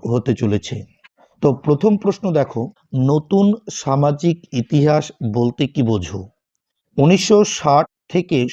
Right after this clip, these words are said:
সত্তরের দশক থেকে নতুন সামাজিক ইতিহাস চর্চায় শুধু রাজা মহারাজা ও অভিজাত বর্গের আলোচনা নয়, সাধারণ মানুষের নিম্নবর্গীয়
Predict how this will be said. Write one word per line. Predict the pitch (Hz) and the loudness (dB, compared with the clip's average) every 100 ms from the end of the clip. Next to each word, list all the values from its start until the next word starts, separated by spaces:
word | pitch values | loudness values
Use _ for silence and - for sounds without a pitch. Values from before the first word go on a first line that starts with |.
| - | -4
সত্তরের | 156 151 - 185 185 185 - - 120 | -6 -6 -2 2 2 2 0 -4 0
দশক | 123 - 165 165 185 | 0 0 -4 -4 -6
থেকে | - 120 107 - _ _ _ _ _ | -4 -6 -6 -12 _ _ _ _ _
নতুন | 135 135 156 156 196 202 - | -2 2 2 0 0 0 0
সামাজিক | 135 135 156 156 151 | 0 0 -2 -4 -4
ইতিহাস | 139 151 160 156 165 | -2 0 0 0 -2
চর্চায় | 156 147 135 117 139 _ _ | -2 0 0 0 -4 _ _
শুধু | - - 160 185 190 - 123 | -6 -2 2 2 0 0 2
রাজা | 120 123 160 156 | 2 2 2 2
মহারাজা | 139 135 151 151 156 170 - _ _ 139 | 0 0 0 0 -2 -6 -8 _ _ -2
ও | 143 147 135 | -2 0 -2
অভিজাত | 131 160 180 170 185 170 131 | 0 0 0 0 0 0 2
বর্গের | 127 123 151 151 - 120 | 0 0 0 -2 0 0
আলোচনা | 123 117 135 123 113 | 0 0 0 0 0
নয়, | 101 95 - _ _ | -4 -8 -14 _ _
সাধারণ | - - 139 131 156 156 156 | -16 -2 0 2 0 0 -2
মানুষের | 151 151 - 160 156 _ _ _ | -2 -4 -2 -2 -4 _ _ _
নিম্নবর্গীয় | 127 131 143 165 185 175 175 170 | 0 2 2 0 0 0 0 0